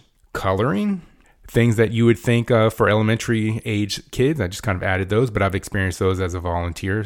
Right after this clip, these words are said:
hospice. Volunteers play a pivotal role in palliative care. The very presence of a volunteer creates a pleasant distraction in the patient's life. Volunteers can also notice if a patient's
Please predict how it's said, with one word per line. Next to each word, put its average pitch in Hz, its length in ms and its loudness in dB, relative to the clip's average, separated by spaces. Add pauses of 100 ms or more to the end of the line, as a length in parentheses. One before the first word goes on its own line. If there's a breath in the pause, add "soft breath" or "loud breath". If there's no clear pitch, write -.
(100)
hospice. 123 540 -6 (840 loud breath)
Volunteers 180 600 4
play 165 280 2 (100)
a 123 100 2
pivotal 165 960 -2 (180)
role 104 580 2
in 113 140 -4
palliative 113 460 0
care. 82 420 -8 (300)
The 123 80 2
very 180 200 6
presence 175 380 4
of 127 160 0
a 113 60 4
volunteer 117 800 0
creates 131 460 -2
a 101 100 -2
pleasant 147 420 0
distraction 117 720 -4
in 110 140 -6
the 120 80 -4
patient's 110 500 -4
life. 82 400 -4 (320 loud breath)
Volunteers 131 640 0
can 117 100 -2
also 139 480 -2
notice 123 460 -2
if 120 120 -8
a 95 80 -6
patient's 135 640 -4